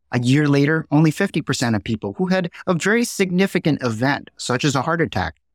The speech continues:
are still not able to take those medicines. Now, with these drugs, there is a positive reinforcement in terms of physical appearance, the number on the scale, and even ways that people feel. So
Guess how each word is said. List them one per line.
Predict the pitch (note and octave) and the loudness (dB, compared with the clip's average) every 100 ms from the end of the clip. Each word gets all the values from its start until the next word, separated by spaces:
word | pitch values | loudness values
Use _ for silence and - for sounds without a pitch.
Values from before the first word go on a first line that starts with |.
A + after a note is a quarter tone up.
| - | -6
are | D#3+ | -6
still | - D3+ D3+ | -4 0 2
not | C#3 C3 B2+ | 4 2 -2
able | A#2 A#2 A#2 | -2 0 0
to | A2+ | -2
take | G2+ A2 - | -2 -2 -2
those | A2 G#2 | -4 0
medicines. | A#2 A2 - - - - _ | -2 -2 -6 -8 -10 -16 _
Now, | B2 A#2 A2 | 0 0 0
with | F3+ A3+ | 0 2
these | D#3+ F3 | 2 2
drugs, | - D#2+ G#2 - - - | -2 -6 -8 -14 -20 -6
there | F3+ C#3 | 0 0
is | C3+ A#2+ B2+ B2+ - | 2 2 0 -2 -6
a | B2 A2 - | -4 -4 -6
positive | - B3+ G#3 D#3 | -2 0 2 2
reinforcement | C#3 A#2+ C#3 C#3 - G3+ - | 2 0 0 0 2 2 2
in | A#2+ | 0
terms | - A#2+ A2 | 2 2 2
of | A2+ G2+ _ _ | 0 -2 _ _
physical | - B2 C3+ C3+ | -2 0 2 0
appearance, | - D#3+ A2+ - - _ - | 0 -2 -2 -4 -18 _ 0
the | B2 | 4
number | C3 B2+ B2 | 4 4 2
on | B2+ A2 | 2 2
the | G#2 | 0
scale, | - A2 G2+ F#2 - _ - | -2 0 0 -2 -8 _ -2
and | B2+ | 0
even | F3+ E3+ E3+ D3 | 2 2 4 4
ways | C3+ C#3+ C3+ | 4 2 0
that | B2 A2 | -4 -2
people | C3+ B2 | -2 0
feel. | A2 D3+ C3+ - - _ - | 0 2 2 0 -8 _ -2
So | C#3+ C#3+ | 0 2